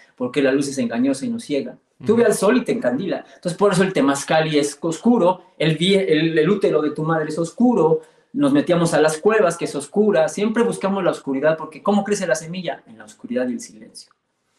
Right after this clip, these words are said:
Speaker 1: Entonces, sí, todo esto es muy ruido mental. Entonces, bueno, veías, te decían, "Ah, ya viste con el peyote, con el San Pedro, con la ayahuasca, ya viste que pu-, puedes percibir más allá".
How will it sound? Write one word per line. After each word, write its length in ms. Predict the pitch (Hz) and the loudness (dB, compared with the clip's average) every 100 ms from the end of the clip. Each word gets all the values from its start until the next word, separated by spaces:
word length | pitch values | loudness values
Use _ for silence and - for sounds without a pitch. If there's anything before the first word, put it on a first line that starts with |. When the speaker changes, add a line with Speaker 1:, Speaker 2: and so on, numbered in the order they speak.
| _ | _
Speaker 1:
Entonces, 340 | - 196 226 | -6 0 0
sí, 140 | 233 226 | 2 2
todo 160 | 233 | 2
esto 140 | 226 226 | 2 2
es 40 | |
muy 160 | 214 208 | 4 4
ruido 200 | 208 196 | 2 0
mental. 380 | 135 135 160 143 | 0 0 0 0
Entonces, 360 | 127 165 165 | -2 -6 -4
bueno, 320 | 170 170 131 - _ _ _ _ - | -4 -2 -4 -8 _ _ _ _ -6
veías, 400 | 165 180 226 226 | 0 2 2 0
te 80 | |
decían, 220 | 180 208 - | -2 -2 -2
"Ah, 160 | 233 254 | -2 0
ya 100 | 247 | -2
viste 280 | 240 240 | -2 -2
con 140 | 196 170 | -4 -6
el 80 | 160 | -8
peyote, 420 | 170 175 202 175 | -6 -2 -2 -4
con 140 | - 120 | -6 -6
el 60 | 117 | -6
San 220 | 120 117 | -6 -4
Pedro, 260 | - - | -2 -2
con 120 | 135 117 | -6 -8
la 60 | |
ayahuasca, 440 | 120 127 156 - - | -6 -4 -4 -6 -8
ya 120 | 151 | -8
viste 260 | 208 - 202 | -6 -6 -6
que 220 | 156 - | -8 -2
pu-, 200 | 143 135 | -2 0
puedes 200 | 180 190 | 0 0
percibir 440 | 160 135 139 165 | -2 -6 -6 -6
más 240 | 170 160 160 | -4 -6 -6
allá". 420 | 151 156 156 - | -6 -2 -4 -6